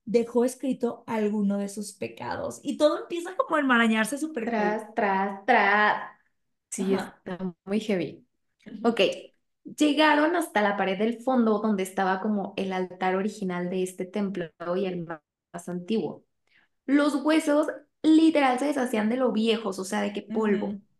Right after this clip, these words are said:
Speaker 2: Damaris se puso tan, tan fría que Aileen la soltó. Y cuando tocó el piso pasó algo.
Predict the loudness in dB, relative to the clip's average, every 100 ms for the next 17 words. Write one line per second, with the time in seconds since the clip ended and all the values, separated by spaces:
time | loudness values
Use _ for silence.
0 | _ _ _ _ _ 0 2 4 4 6
1 | 6 6 2 -6 -4 -4 -4 -6 -12 _
2 | -2 -2 -2 -2 -4 -2 0 2 0 0
3 | 0 0 0 0 0 -2 -4 -4 0 -2
4 | -2 -14 _ _ _ _ _ _ 2 4
5 | 2 4 4 4 2 0 0 0 0 0
6 | 2 2 0 0 -2 -2 -4 -4 -2 2
7 | 4 2 0 -4 -8